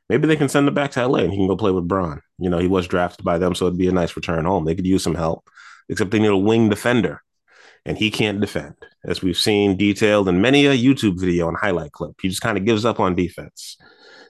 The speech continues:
'cause he knows where his skill set lies. And shout out to my Chicago Bears,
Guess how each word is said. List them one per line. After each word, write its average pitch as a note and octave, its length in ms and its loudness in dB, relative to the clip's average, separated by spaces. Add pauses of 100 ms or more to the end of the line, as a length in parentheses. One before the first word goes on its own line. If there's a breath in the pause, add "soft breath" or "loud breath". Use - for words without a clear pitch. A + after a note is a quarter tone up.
'cause F2 140 -6
he F2+ 40 -4
knows F#2+ 240 2
where G#2 100 2
his F2+ 100 -2
skill F#2 220 -2
set F#2 200 -6
lies. - 540 -10 (1400 soft breath)
And B2+ 480 0
shout A#2+ 280 0
out A2+ 120 0
to A#2+ 100 0
my G#2+ 280 2
Chicago G2+ 460 0
Bears, G2+ 680 0